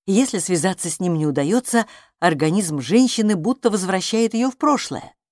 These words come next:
И эмоции Джейн те же, как когда она лежала на полу, истекая кровью,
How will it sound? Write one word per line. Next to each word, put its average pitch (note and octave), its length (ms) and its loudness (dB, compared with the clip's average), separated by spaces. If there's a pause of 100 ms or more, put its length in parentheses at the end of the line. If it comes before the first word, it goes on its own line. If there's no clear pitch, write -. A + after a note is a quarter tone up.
(320)
И D4+ 200 4
эмоции D#3+ 520 2
Джейн C#3 380 0
те B3+ 240 2
же, A#3 260 0 (360)
как F#3+ 220 -2
когда E3 400 0
она F#3+ 160 0
лежала D#3+ 440 2
на D3+ 140 -2
полу, D#3+ 340 0
истекая D3 560 -4
кровью, F3 560 0